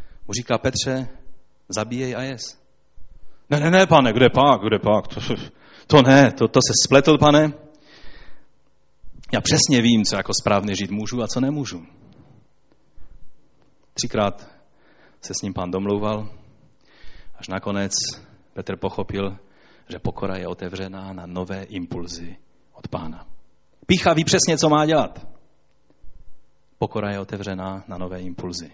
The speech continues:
Amen. A tam šlo, tam nešlo o stejky z prasete, tam nešlo o žabí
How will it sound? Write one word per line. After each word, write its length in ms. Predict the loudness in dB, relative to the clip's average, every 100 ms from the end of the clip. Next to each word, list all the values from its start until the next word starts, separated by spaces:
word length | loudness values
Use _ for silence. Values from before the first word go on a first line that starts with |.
| _ _ _ -8
Amen. 320 | -6 -6 -8 -16 -20 -20 _ _ _ _ _ _ _ _ _ _ _ _ -12
A 60 | -8
tam 160 | -6 -4
šlo, 380 | -2 -2 -2 -8 -20 _ _
tam 240 | 0 4
nešlo 420 | 4 2 0 -2
o 120 | -2 -4 -4 -2
stejky 480 | -4 -4 -10 -16 -18 _ _ _ _ -14 -14 -14 -12 -10
z 20 | -2
prasete, 600 | 0 0 -2 -2 -4 -6 -10 -14 -14 -20 _ _ _ _ _ _ _ _
tam 140 | 0 2
nešlo 300 | 2 0 0
o 120 | 0
žabí 260 | -2 -4